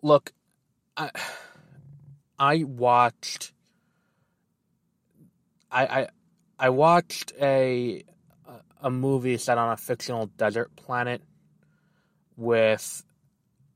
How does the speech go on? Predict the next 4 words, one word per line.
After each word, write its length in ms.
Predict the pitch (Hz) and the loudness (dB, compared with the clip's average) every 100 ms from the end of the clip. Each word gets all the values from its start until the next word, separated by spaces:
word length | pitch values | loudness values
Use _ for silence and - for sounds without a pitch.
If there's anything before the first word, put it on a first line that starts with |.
| _ _ | _ _
like, 480 | 135 113 107 104 - _ _ _ _ _ _ _ _ _ _ 165 | -4 -2 -2 -6 -16 _ _ _ _ _ _ _ _ _ _ -6
miles-long 1160 | 127 123 120 120 120 117 107 107 113 110 107 | -4 0 2 2 2 2 0 -2 0 0 -2
sandworms, 1300 | 101 - 110 110 101 98 101 98 - - - - - _ _ _ _ _ _ _ _ _ | -10 -12 -8 -6 -6 -10 -16 -18 -20 -20 -20 -20 -20 _ _ _ _ _ _ _ _ _
and 800 | 117 107 101 101 98 98 101 98 | -10 -8 -6 -6 -8 -8 -10 -12